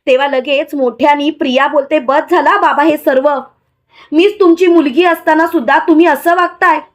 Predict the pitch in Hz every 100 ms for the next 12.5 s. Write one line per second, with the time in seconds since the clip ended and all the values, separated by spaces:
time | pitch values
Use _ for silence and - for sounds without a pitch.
0 | _ _ _ _ _ _ _ _ _ _
1 | - 262 285 294 285 285 294 294 285 247
2 | 269 302 247 226 - 285 269 254 294 320
3 | 320 330 320 269 269 294 294 269 - 320
4 | 262 - 294 285 285 381 381 311 311 240
5 | 233 _ _ _ _ _ _ _ - 262
6 | 262 302 320 339 311 302 285 277 240 247
7 | 269 311 330 311 - 339 311 277 - 277
8 | 262 285 247 214 311 381 370 370 403 392
9 | _ _ _ _ _ _ _ _ _ _
10 | - - - 240 277 262 285 285 277 294
11 | 262 233 269 294 269 302 247 254 285 349
12 | 349 370 339 -